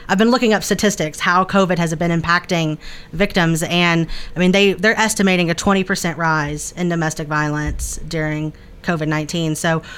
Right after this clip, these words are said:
we're all saying, you know, we, I've been safer at home. I'm so glad I'm working at home, but so many people are not, have not been safer at home during this time. And so we're, we want people to know that we're here, and, um, we can,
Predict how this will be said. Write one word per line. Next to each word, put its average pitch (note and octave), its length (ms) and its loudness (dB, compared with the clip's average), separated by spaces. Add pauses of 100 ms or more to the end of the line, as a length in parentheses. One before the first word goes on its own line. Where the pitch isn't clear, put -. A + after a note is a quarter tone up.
(100)
we're G#3+ 120 4
all G#3+ 160 4
saying, G3+ 380 4
you G3+ 80 4
know, G3 120 4
we, G#3+ 300 4 (540)
I've G#3+ 180 2
been A#3 160 2
safer A#3+ 300 2
at A#3 80 4
home. A#3 320 4
I'm F#3+ 120 4
so G#3 220 2
glad G3+ 220 4
I'm F#3+ 120 4
working G3+ 280 2
at F#3+ 80 2
home, G3 280 4
but E3+ 380 2
so G3+ 240 4
many G3 160 6
people F3 240 0
are D#3+ 100 0
not, D#3+ 280 2 (340)
have F3 160 -2
not F3+ 220 2
been D3 100 -8
safer C#3+ 300 -10
at C#3 100 -12
home C3+ 380 -8
during D#3+ 200 -4
this D#3 140 -6
time. D3+ 320 -2
And D#3 160 -4
so D#3 320 0 (380)
we're, F3 420 2 (680)
we G3 140 2
want A3 220 6
people G#3+ 180 2
to G3+ 80 4
know F#3+ 180 4
that F3+ 140 0
we're G3 140 4
here, G3 580 4
and, E3+ 580 -2 (100)
um, E3 360 0
we F3 140 -2
can, D#3+ 420 0